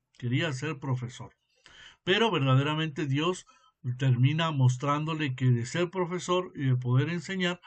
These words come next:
puede ayudar a los demás. Anastasios dejó Constantinopla a la edad de veinte años. Viajó a la isla de Chios, o Quíos, a donde había inmigrado su familia.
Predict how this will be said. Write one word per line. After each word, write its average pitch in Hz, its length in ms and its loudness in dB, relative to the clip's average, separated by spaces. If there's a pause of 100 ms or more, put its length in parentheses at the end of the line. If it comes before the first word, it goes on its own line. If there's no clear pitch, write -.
(340)
puede 160 280 2
ayudar 151 320 2
a 165 80 0
los 127 180 0
demás. 127 420 0 (920)
Anastasios 220 800 -2 (1200)
dejó 190 320 0
Constantinopla 170 1120 -2
a 139 100 0
la 135 120 2
edad 165 240 2
de 156 100 0
veinte 143 400 0
años. - 480 -4 (640)
Viajó 160 640 0
a 143 100 -2
la 147 160 0
isla 180 460 0
de 127 240 2
Chios, 131 500 -2
o 127 160 -6
Quíos, 131 540 -2 (720)
a 151 140 0
donde 214 520 0
había 151 340 2
inmigrado 156 600 2
su 131 180 -2
familia. 127 520 4